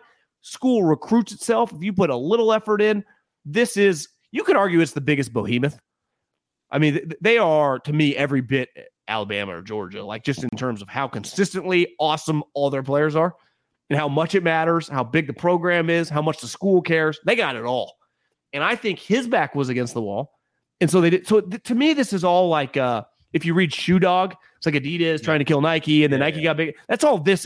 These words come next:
Speaker 1: is. And it's
Speaker 2: What
Speaker 1: not actually like, are they just better than you now? Like, uh, has, has he caught up? Not because some former Marine. Now, there are cool, like,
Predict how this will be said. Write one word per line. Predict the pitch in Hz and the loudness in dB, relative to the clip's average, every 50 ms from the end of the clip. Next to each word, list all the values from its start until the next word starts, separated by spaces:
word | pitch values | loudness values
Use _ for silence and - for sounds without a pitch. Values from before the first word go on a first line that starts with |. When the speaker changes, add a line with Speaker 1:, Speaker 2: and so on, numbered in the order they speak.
| - 143 | -4 0
Speaker 1:
is. | 151 165 202 226 208 - - _ _ _ _ _ _ - | 2 2 2 0 -2 -10 -14 _ _ _ _ _ _ -4
And | - 226 | -2 0
it's | 214 208 | 0 2
Speaker 2:
What | 254 | 2
Speaker 1:
not | 302 285 - | 2 0 0
actually | - 175 180 180 - - - 180 180 175 165 | -2 -4 -4 -4 -6 -8 -4 0 0 0 2
like, | 151 147 143 143 - - _ _ _ _ _ _ _ _ _ - | 2 0 -2 -2 -6 -10 _ _ _ _ _ _ _ _ _ -2
are | 170 175 | 0 2
they | 208 240 | 2 2
just | 208 196 147 120 | 2 0 -2 0
better | 147 143 185 214 208 | 0 0 0 0 0
than | 262 247 | 0 0
you | 262 269 269 | 0 0 2
now? | 262 262 269 285 277 254 - | 2 2 2 0 -2 -4 -4
Like, | - 151 147 160 | -6 -6 -4 -4
uh, | 156 143 - | -8 -8 -6
has, | 147 151 151 143 127 131 | -4 -2 -2 -2 -4 -6
has | 139 139 147 143 131 | -8 -6 -4 -2 -2
he | 160 165 | -2 -2
caught | 156 160 160 156 156 | 0 0 0 2 2
up? | 180 180 - - | 2 0 -2 -4
Not | 175 190 196 190 190 | -2 0 0 -2 -4
because | 175 156 - 165 151 - - _ _ _ _ _ _ | -6 -4 -2 -2 -2 -4 -8 _ _ _ _ _ _
some | - - 175 160 | -2 0 0 0
former | - - 180 185 180 170 | 2 2 2 2 2 2
Marine. | 160 151 147 143 156 170 165 156 147 151 151 - | 2 2 2 4 4 2 2 2 0 0 -2 -2
Now, | 302 269 226 190 | -2 0 0 2
there | 175 185 180 | 2 2 2
are | 175 165 143 | 2 0 -2
cool, | - - - 196 185 170 156 | -4 -2 2 2 4 4 2
like, | 151 135 120 | 0 -2 -4